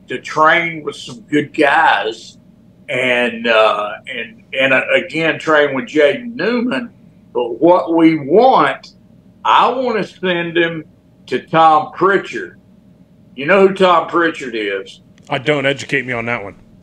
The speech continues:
Speaker 1: Okay, Tom Pritchard and Kane, uh, what's his real name? Jacobs. Anyway, they have a wrestling school,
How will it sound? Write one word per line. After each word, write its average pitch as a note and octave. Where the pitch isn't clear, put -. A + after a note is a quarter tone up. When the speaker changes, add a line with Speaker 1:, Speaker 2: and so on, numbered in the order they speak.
Speaker 1:
Okay, D3
Tom F#3+
Pritchard G#3
and D3+
Kane, D#3
uh, B2
what's A3
his D#3+
real C#3+
name? A#2
Jacobs. -
Anyway, D#3
they F#3
have F#3
a D#3+
wrestling D3+
school, G#2+